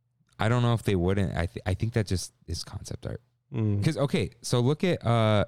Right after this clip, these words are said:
Speaker 1: Star Tours.
Speaker 2: Mm-hmm.
Speaker 1: That's irid-, both of them are iridescent now. They
Speaker 2: But
Speaker 1: repainted those.
Speaker 2: I remember that, yeah.
Speaker 1: Yeah. Um, but notice how they put the Space Mountain aesthetic?
Speaker 2: Yeah.
Speaker 1: They frickin' know.
Speaker 2: They know.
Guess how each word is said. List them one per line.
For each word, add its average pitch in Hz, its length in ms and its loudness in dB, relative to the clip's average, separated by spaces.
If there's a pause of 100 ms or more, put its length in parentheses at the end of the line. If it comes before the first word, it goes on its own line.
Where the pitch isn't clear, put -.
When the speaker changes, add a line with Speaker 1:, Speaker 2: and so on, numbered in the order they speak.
(140)
Speaker 1:
Star 123 240 0
Tours. 233 320 -2 (240)
Speaker 2:
Mm-hmm. 113 200 -4 (140)
Speaker 1:
That's 151 220 0
irid-, 123 480 0
both 156 240 2
of 151 80 -2
them 104 100 2
are 101 60 2
iridescent 127 560 0
now. 71 180 -8 (1040)
They 127 140 2
Speaker 2:
But 175 80 4
Speaker 1:
repainted 208 460 2
those. 156 340 2
Speaker 2:
I 156 60 2
remember 202 240 0
that, 156 240 2
yeah. 147 240 2 (720)
Speaker 1:
Yeah. 104 300 2
Um, 98 140 -2
but 104 220 -2 (340)
notice 113 320 -2
how 123 140 2
they 123 100 2
put 120 180 -2
the - 80 0
Space 123 280 -2
Mountain 127 240 0
aesthetic? 160 380 -2 (320)
Speaker 2:
Yeah. 117 240 2
Speaker 1:
They 117 120 2
frickin' 147 480 0
know. 135 260 2 (720)
Speaker 2:
They 143 80 -4
know. 143 200 -4